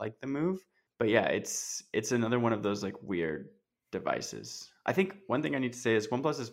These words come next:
like I said, it's very popular in India. And I think if you look at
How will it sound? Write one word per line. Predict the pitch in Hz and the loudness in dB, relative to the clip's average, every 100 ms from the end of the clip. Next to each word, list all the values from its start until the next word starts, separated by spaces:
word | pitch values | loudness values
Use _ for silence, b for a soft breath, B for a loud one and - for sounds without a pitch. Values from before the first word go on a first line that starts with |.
| - | -6
like | 113 | -4
I | 110 | -2
said, | - | -6
it's | - | -4
very | 117 120 | -2 2
popular | 117 110 107 98 | 2 2 0 -4
in | 80 | -4
India. | 113 165 202 196 | -2 -2 -2 -4
And | - 104 | -6 -6
I | - - - | -6 -10 -6
think | 151 175 | -6 -6
if | 185 175 | -8 -6
you | 143 | -4
look | 117 117 110 | -2 -2 0
at | 104 92 - | 0 0 -4